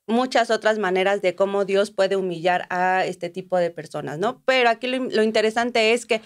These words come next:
al final de todos, vamos a ver Daniel cuatro treinta y siete, Nabucodonosor reconoce quién es, quién es Dios. Dice, "Ahora yo, Nabucodonosor, alabo, engrandezco y glorifico al Rey del cielo,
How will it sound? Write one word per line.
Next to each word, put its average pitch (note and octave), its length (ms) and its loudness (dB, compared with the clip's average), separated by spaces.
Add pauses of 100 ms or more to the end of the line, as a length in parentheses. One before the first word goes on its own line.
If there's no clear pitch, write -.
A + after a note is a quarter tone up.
(240)
al A3 160 0
final B3 320 0
de D#4 80 2
todos, C#4 440 4 (280)
vamos A#3+ 340 0
a G#3 120 2
ver A3+ 260 2
Daniel A3 320 2
cuatro A3+ 260 0
treinta F#3 320 -2
y F#3 60 0
siete, A3 420 0 (380)
Nabucodonosor A#3+ 720 2
reconoce C4+ 880 0 (160)
quién A3 300 2
es, G#3 320 -2 (320)
quién A#3 240 2
es F#3 160 0
Dios. - 340 -4 (120)
Dice, G3+ 400 -2
"Ahora C4+ 360 2
yo, B3 220 2
Nabucodonosor, G3+ 760 0
alabo, G3 560 0
engrandezco G3 840 0
y A3 100 -6
glorifico G3 640 0
al F#3 140 -2
Rey G3 160 0
del F#3+ 180 0
cielo, F3+ 420 0